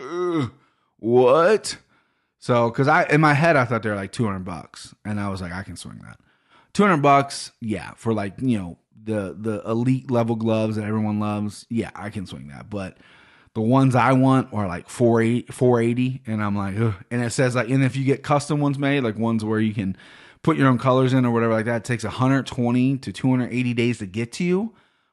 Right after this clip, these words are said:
Fuck outta here. I can't wait three days, man. I'm hounding shipping companies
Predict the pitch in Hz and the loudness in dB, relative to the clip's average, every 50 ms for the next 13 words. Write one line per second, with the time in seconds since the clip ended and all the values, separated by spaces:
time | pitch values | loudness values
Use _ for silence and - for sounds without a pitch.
0 | _ _ - - - 180 160 - - - 117 110 110 110 107 107 110 110 110 127 | _ _ -20 -2 2 4 4 4 4 2 2 2 2 2 2 0 0 0 2 0
1 | 170 - - 214 202 165 160 170 170 156 - - - 180 175 190 190 185 180 185 | 0 2 0 0 0 2 2 2 2 2 2 -2 -6 -4 -2 0 2 4 4 6
2 | 185 202 208 202 202 160 135 110 104 104 110 127 147 156 165 165 139 147 160 165 | 6 6 6 6 6 4 2 0 -2 -2 0 0 0 2 0 0 0 0 2 2
3 | 175 180 180 175 170 170 156 - - - 220 220 - 160 143 117 - - _ - | 2 2 0 0 -2 -2 -4 -4 0 0 0 0 2 0 -2 -4 -6 -10 _ -6
4 | - 143 135 127 135 131 127 127 127 - | -4 -2 -2 0 0 0 2 2 0 -2